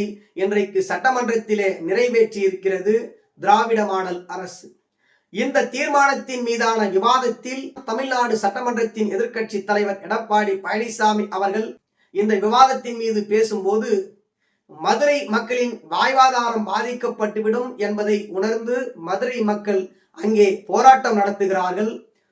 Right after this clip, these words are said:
போராட்டம் நடத்திய பிறகுதான் தமிழ்நாட்டின் முதலமைச்சர் அவர்கள் இந்திய நாட்டின் பிரதமர் ஒன்றிய அரசுக்கு கடிதம் எழுதுகிறார். ஏன் இந்த மசோதா நாடாளுமன்றத்தில் வந்தபோது எதிர்த்து நாடாளுமன்றத்தில் தி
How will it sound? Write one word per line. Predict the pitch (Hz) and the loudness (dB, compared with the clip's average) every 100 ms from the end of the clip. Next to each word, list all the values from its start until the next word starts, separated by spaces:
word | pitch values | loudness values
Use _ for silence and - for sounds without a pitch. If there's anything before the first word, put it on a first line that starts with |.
| _ - | _ -2
போராட்டம் | 202 269 277 220 262 196 | 0 6 4 4 0 2
நடத்திய | 214 240 214 220 214 | 0 0 0 2 2
பிறகுதான் | 196 226 220 220 233 262 - _ _ 180 | 4 4 4 6 4 0 -10 _ _ -4
தமிழ்நாட்டின் | 247 262 247 240 233 196 | -2 0 0 0 -2 -2
முதலமைச்சர் | 190 247 247 233 220 202 | 0 0 0 -2 0 0
அவர்கள் | 202 196 247 - 190 | 0 0 -4 -8 -8
இந்திய | 214 254 240 | -4 -2 -2
நாட்டின் | 226 220 202 185 | -4 -2 -4 -2
பிரதமர் | 208 226 208 190 - _ _ 196 | -2 0 0 0 -8 _ _ -2
ஒன்றிய | 220 254 226 | -2 0 2
அரசுக்கு | 208 208 196 196 247 247 - - | 2 0 -2 -2 -4 -4 -8 2
கடிதம் | 202 240 240 208 | 2 4 -2 0
எழுதுகிறார். | 196 202 185 180 208 214 - _ _ _ _ - | 0 2 2 2 2 0 -10 _ _ _ _ 0
ஏன் | 185 247 277 277 - _ 185 | 6 6 6 -2 -14 _ -4
இந்த | 247 240 208 | -2 0 2
மசோதா | 214 277 277 262 240 185 | 4 4 6 4 2 0
நாடாளுமன்றத்தில் | 196 240 262 269 247 240 226 226 202 | 0 4 6 6 2 -4 -6 -6 -2
வந்தபோது | 208 226 214 208 220 262 262 - 175 214 | -2 0 2 0 0 -6 -10 -10 0 0
எதிர்த்து | 214 - - 262 240 226 - _ 170 | 0 -6 -10 -4 -4 -4 -10 _ -2
நாடாளுமன்றத்தில் | 196 240 262 269 247 226 220 - 220 196 | 2 6 8 8 4 0 -2 -2 -2 -2
தி | - | -6